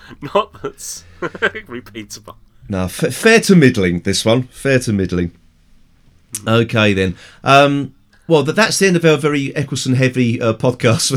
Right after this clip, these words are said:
Speaker 2: this. <laughs> Uh, but when we're back a week after next, we're back to, uh, Big Finish, aren't we?
Speaker 1: Yes.
Speaker 2: Yes, and we've, uh, selected a Sixth Doctor, um, story. Um, was it the Marion Cons-, Marion Conspiracy? Was that what we picked?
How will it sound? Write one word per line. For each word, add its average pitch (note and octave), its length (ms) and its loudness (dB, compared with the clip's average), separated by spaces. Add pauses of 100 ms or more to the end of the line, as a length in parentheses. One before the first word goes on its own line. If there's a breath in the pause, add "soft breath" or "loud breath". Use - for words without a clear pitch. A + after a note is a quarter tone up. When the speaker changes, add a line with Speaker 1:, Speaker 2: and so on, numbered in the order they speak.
Speaker 2:
this. - 200 0
<laughs> - 680 -6 (1080 loud breath)
Uh, E3 160 4
but F3+ 140 0
when A#3 100 2
we're G3+ 80 4
back F3+ 400 0
a E3 100 2
week D#3 280 0
after C#3 220 0
next, C3+ 260 -4
we're F3 80 4
back D#3+ 200 -2
to, D3+ 300 -2
uh, D#3 100 -2
Big E3+ 200 -6
Finish, D3 340 -4
aren't F#3 220 0
we? E2+ 240 -2 (760)
Speaker 1:
Yes. - 300 -8 (260)
Speaker 2:
Yes, B2 480 -2
and A#2+ 380 -2
we've, D#3+ 380 -4
uh, C3 100 -4
selected D3 540 -6
a D3 80 -6
Sixth - 400 -8
Doctor, F#2+ 480 -6 (520 loud breath)
um, F#2 160 -2
story. F#2 680 -2
Um, B2 440 -2
was - 140 -12
it - 100 -8
the C#3+ 60 -4
Marion C#3 400 2
Cons-, F#2+ 380 -6
Marion E3+ 340 -4
Conspiracy? G#3 640 -2
Was G#3 80 -4
that G3+ 100 -4
what G#3 100 -8
we G3+ 100 -8
picked? - 420 -6